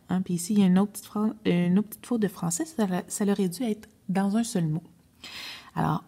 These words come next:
un sondeur prend un air méprisant lorsque la personne interrogée répond. Bon, là, on va se le dire, là. Un air méprisant,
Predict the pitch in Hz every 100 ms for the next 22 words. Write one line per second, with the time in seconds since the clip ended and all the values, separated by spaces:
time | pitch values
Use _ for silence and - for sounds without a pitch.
0 | - 302 302 269 226 240 208 170 - -
1 | 220 - _ - 175 170 180 190 170 -
2 | - 190 220 320 - 202 160 214 - -
3 | _ _ 190 285 - 196 175 175 208 -
4 | 302 247 185 226 196 180 254 254 175 -
5 | - - - _ _ _ - - - 165
6 | 170 170 - - _ _ 165 175 320 190
7 | 160 160 269 - 190 160 147 175 269 302
8 | 277 233 269 - - - _ _ _ _
9 | _ - 196 196 202 254 320 285 214 233
10 | - 214 180 165 180